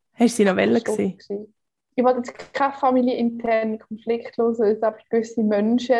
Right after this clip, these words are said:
Speaker 2: im familiären Umkreis haben gefunden, es ist wichtig, dass man mal einen toten Menschen sieht in seinem Leben.
Speaker 1: Okay.
Speaker 2: Mhm.
Speaker 1: Ja, ich wollte auch nicht wollen,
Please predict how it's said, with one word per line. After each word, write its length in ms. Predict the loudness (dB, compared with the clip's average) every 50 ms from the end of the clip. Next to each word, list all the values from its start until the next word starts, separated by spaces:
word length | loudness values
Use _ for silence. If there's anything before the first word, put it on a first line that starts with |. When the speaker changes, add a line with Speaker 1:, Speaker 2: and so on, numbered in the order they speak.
| 2 0 -2
Speaker 2:
im 340 | -4 -4 -4 -6 -8 -10 -10
familiären 540 | -8 -6 -4 -4 -2 0 0 0 0 -2 -2
Umkreis 680 | -2 -2 -2 -2 -4 -8 -8 -4 -2 0 0 0 0 -2
haben 140 | -6 -6 -6
gefunden, 300 | -8 -8 -6 -6 -4 -6
es 100 | -6 -8
ist 160 | -12 -14 -4 -2
wichtig, 400 | 0 0 0 -2 -8 -10 -8 -6
dass 120 | -6 -4 -4
man 140 | -4 -4
mal 140 | -2 -4 -4
einen 120 | -6 -4 _
toten 320 | -6 -6 -4 -4 -2 -2
Menschen 380 | 0 0 0 -2 -2 -4 -10 -16
sieht 340 | -10 _ -6 -6 -6 -8
in 60 | -14 -18
seinem 380 | _ _ -10 -10 -10 -10 -8
Leben. 140 | -4 -4 -4
Speaker 1:
Okay. 420 | -4 -2 -2 -4 -4 -4 -6 -10 -14 _ _ _ _ _ _ _ _ _ _ _ _
Speaker 2:
Mhm. 360 | -8 -6 -6 -6 -8 -8 -10 -12 _ _ _ _ _ _ _ _ _
Speaker 1:
Ja, 180 | -2 -2 -2 0 0
ich 80 | 0 0
wollte 340 | 2 2 2 2 2 2 2
auch 60 | 0
nicht 180 | 0 -2 0 0
wollen, 440 | -2 0 0 -2 -2 -4 -6 -10